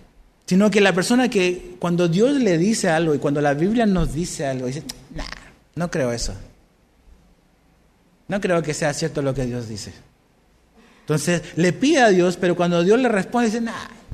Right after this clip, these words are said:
mejor voy a hacer mi voluntad". Cuando Dios te dice, "No hagas eso", y Dios te habló y te, te mostró claramente la Biblia que eso no es algo que debes de hacer, "Ah, no, no, tengo mis reservas, creo que yo sé lo que es mejor".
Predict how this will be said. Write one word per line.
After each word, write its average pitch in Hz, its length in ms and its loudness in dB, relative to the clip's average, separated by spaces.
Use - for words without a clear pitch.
mejor 185 220 -2
voy 175 140 0
a - 20 -2
hacer 165 160 -4
mi 160 100 0
voluntad". 117 480 -4
Cuando 165 200 2
Dios 226 160 4
te 240 80 0
dice, 226 160 0
"No 208 140 4
hagas 233 260 2
eso", 220 240 0
y 180 140 2
Dios 196 180 2
te 208 100 0
habló 196 260 4
y 208 40 2
te, 190 180 -6
te 165 100 -4
mostró 160 340 -2
claramente 185 460 -2
la 156 120 2
Biblia 165 220 2
que 139 140 -4
eso 143 140 -4
no 151 120 0
es 147 80 -2
algo 160 180 0
que 151 100 -2
debes 139 220 0
de 131 80 -4
hacer, - 260 -6
"Ah, 180 260 -10
no, 139 220 -2
no, 113 180 -4
tengo 170 180 0
mis 180 160 0
reservas, 131 640 -6
creo 180 220 2
que 156 120 -2
yo 156 100 0
sé 156 140 -4
lo 147 100 -4
que 135 80 -4
es 123 60 -4
mejor". 110 340 -4